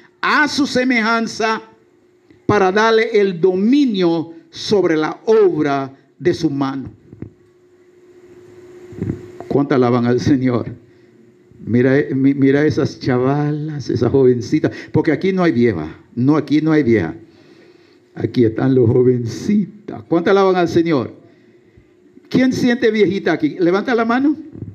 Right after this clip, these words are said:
Ya ve, y, y yo hablo la verdad.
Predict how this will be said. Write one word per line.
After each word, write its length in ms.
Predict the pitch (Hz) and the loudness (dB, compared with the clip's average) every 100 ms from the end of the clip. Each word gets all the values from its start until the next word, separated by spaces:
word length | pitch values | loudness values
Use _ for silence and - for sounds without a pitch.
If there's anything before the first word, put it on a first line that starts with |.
| - _ - - _ - | -20 _ -20 -20 _ -16
Ya 220 | - 139 | -2 0
ve, 420 | 147 220 277 - - | 2 2 0 -4 -12
y, 500 | - 123 123 135 135 | -6 -2 -2 -2 -2
y 40 | |
yo 120 | 127 165 | 0 0
hablo 220 | 208 277 | 0 0
la 160 | 294 | 0
verdad. 560 | 339 294 254 302 285 165 | 0 0 0 0 -2 -6